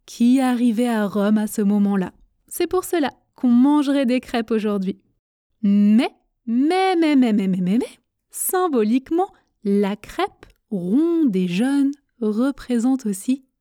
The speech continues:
le soleil et donc la lumière. Alors, il y a une tradition qui est de faire sauter les crêpes en tenant la poêle de la main droite et en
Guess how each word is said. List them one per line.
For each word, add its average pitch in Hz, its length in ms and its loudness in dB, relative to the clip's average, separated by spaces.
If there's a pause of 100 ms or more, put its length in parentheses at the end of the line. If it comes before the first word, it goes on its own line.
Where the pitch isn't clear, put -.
(220)
le 202 260 0
soleil 220 600 -4 (320)
et 202 140 0
donc 208 560 -4 (220)
la 185 320 0
lumière. 190 500 0 (920)
Alors, - 340 -4 (200)
il 269 120 2
y 320 80 2
a 403 60 0
une 403 120 0
tradition 240 640 -2 (300)
qui 262 280 0
est 339 100 0
de 233 160 -2
faire 269 400 -6
sauter 349 800 -2
les 262 160 0
crêpes - 520 -6 (240)
en 359 220 0
tenant 254 580 0 (140)
la 254 420 2 (120)
poêle 247 480 -2
de 190 100 -2
la 247 200 2
main 196 220 2
droite 214 540 -4 (220)
et 320 160 -4 (460)
en 359 420 2